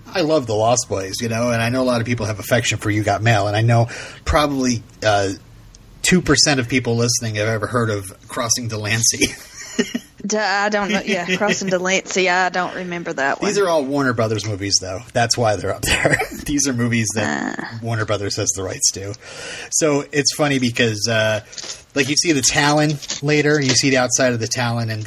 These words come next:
Speaker 1: for some reason the Talon's showing The Lost Boys as well. <laughs>
Speaker 2: The ta-,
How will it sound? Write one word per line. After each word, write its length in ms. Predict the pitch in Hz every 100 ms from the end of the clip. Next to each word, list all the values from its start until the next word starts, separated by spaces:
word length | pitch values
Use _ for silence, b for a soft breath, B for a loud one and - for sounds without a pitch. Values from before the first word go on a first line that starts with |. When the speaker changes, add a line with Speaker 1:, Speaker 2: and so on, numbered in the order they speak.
| 117
Speaker 1:
for 140 | -
some 180 | 120 131
reason 280 | 131 127 131
the 80 | 127
Talon's 440 | 160 156 147 120
showing 260 | - 123 113
The 100 | 110
Lost 280 | 107 107 -
Boys 260 | 120 120
as 120 | 117 127
well. 320 | 143 117 123
<laughs> 60 | - - - - - _ _ B 226 B B B - - - - -
Speaker 2:
The 100 | 214
ta-, 220 | - 277